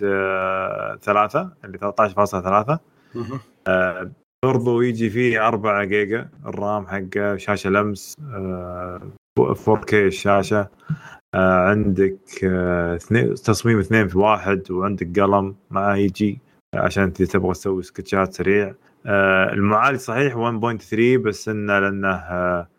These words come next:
Speaker 1: الجيل العاشر، فالثريد حقته، حقت المعالج تعطي قوة أكبر،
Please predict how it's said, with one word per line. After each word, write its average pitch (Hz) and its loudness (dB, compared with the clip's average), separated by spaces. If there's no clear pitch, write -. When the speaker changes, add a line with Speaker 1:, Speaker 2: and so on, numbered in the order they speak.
Speaker 1:
الجيل 110 4
العاشر، 113 2
فالثريد 98 0
حقته، 104 0
حقت 92 -4
المعالج 95 0
تعطي 95 -2
قوة 98 2
أكبر، 104 -2